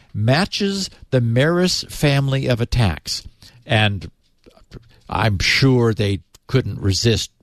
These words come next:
poking at a few of those I Ps and confirming that, yep, in fact, that was Maris. Anyway, they said, "Known for its massive attacks that have broken D dos records,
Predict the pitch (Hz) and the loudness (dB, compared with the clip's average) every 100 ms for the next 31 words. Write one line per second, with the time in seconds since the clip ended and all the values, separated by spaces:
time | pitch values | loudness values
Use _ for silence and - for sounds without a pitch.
0 | - 131 123 107 92 85 - 113 104 101 | -2 0 0 0 -2 -4 -2 0 2 2
1 | 95 90 92 - 110 90 76 85 101 90 | 0 2 0 0 0 0 -2 -4 -4 -2
2 | - 101 87 82 87 98 101 - 87 80 | 0 0 0 -4 -4 -2 -4 -4 -8 -2
3 | 95 90 - - - - - 110 110 90 | 0 0 -4 -12 -18 -20 -4 -2 0 -2
4 | 98 107 78 71 - - - - - - | 0 2 2 -2 -6 -8 -16 -18 -18 -4
5 | 120 113 95 101 107 - 107 92 123 185 | 0 2 2 2 2 2 -2 0 0 0
6 | 240 226 170 147 135 113 110 139 180 - | -2 -4 -2 0 -2 -2 0 0 0 -2
7 | 156 - 117 98 101 - - - - 127 | -6 -2 0 0 -2 -6 -10 -16 -2 2
8 | 117 101 123 156 160 151 120 135 131 120 | 2 2 0 0 -2 -4 -2 -2 0 0
9 | 117 - 120 117 87 92 - | 0 0 0 0 -4 -4 -6